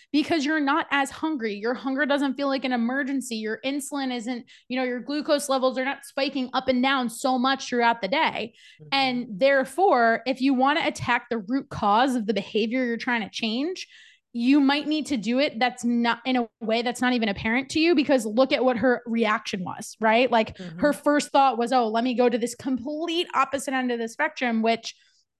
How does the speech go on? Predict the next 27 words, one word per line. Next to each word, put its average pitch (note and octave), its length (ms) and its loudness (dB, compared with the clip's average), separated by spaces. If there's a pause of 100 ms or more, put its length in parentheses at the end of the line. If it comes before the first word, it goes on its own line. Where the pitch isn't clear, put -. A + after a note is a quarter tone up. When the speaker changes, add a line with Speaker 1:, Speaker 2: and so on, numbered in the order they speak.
(320)
Speaker 1:
I B3+ 140 0
only C#4 260 0
encourage C4+ 340 0
an B3+ 120 0
A B3 160 0
I B3 120 2
P E4+ 220 2
diet B3+ 260 2
when B3 140 -4
somebody B3+ 280 -4
is A#3 120 -12
facing B3+ 300 -2
an B3 120 -4
autoimmune C4+ 640 2
issue A3 480 -2 (540)
or D4+ 180 6
Speaker 2:
Mm-hmm. D#4+ 80 0
Speaker 1:
they E4 100 2
have, E4 240 0
like, F4+ 160 -4
some G4 160 -4
serious F#4+ 560 -4
gut - 220 -4
health A3 260 -2
stuff A#3 280 -2
going D4 240 0
on. E4+ 160 0